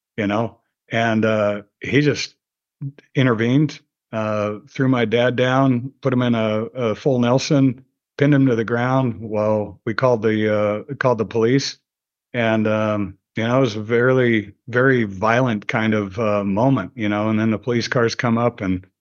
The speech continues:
like some families in the seventies, we had all these mirrors around the house. So it looked like a disco with the lights from, uh, outside the window from the police car <laughs> shining in. And,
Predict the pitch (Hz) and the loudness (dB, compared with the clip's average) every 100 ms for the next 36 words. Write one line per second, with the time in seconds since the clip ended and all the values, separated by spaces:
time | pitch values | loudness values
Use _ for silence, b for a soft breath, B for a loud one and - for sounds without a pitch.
0 | _ _ _ _ _ 120 110 - 139 127 | _ _ _ _ _ -4 -2 2 2 2
1 | 123 120 113 113 107 123 110 110 110 120 | 2 2 2 -2 0 -2 0 0 -2 0
2 | 113 123 117 104 95 110 123 120 113 110 | 2 2 2 0 -2 0 0 0 0 0
3 | 107 104 113 107 - 117 110 120 123 107 | 0 -2 -2 -2 -2 -2 -2 -2 -2 -4
4 | 104 92 123 120 - 120 113 104 - 101 | -4 -4 -2 -2 -2 0 0 -2 -4 0
5 | 110 110 - 117 107 104 101 104 113 117 | 0 0 -2 -4 -2 0 -2 -2 -2 -2
6 | - 120 110 107 110 110 110 110 104 - | -2 -2 0 0 0 2 2 0 -2 -12
7 | - 110 104 98 123 107 - 127 107 - | -8 -4 -2 -2 -2 -2 0 2 2 0
8 | 127 117 107 110 120 113 98 | 2 2 0 0 0 0 -2